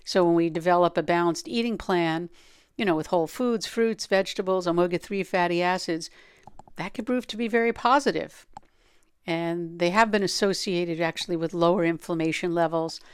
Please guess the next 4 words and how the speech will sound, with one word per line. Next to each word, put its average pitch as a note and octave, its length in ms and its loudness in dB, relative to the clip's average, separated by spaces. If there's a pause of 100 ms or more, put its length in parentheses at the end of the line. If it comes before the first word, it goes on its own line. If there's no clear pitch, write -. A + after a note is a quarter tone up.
(320)
and E3 380 0 (480)
optimal F3+ 580 2
brain D#3+ 300 -2
function. - 520 -10